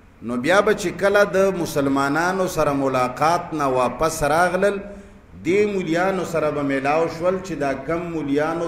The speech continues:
تحریف کولو. دوی به ورته ووی چې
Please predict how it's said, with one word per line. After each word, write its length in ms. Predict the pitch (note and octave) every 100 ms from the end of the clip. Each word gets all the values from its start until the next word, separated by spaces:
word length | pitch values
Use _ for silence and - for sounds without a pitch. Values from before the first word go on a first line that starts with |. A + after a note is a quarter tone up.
| E3
تحریف 560 | - B2+ - D3 F#3+ F#3+ F#3+
کولو. 400 | E3 D3+ C#3+ A2+ - - - - - - - - - - F#2
دوی 140 | D3 F3+
به 120 | E3
ورته 220 | D#3 D3+ D3
ووی 280 | E3+ G3 G3
چې 160 | D#3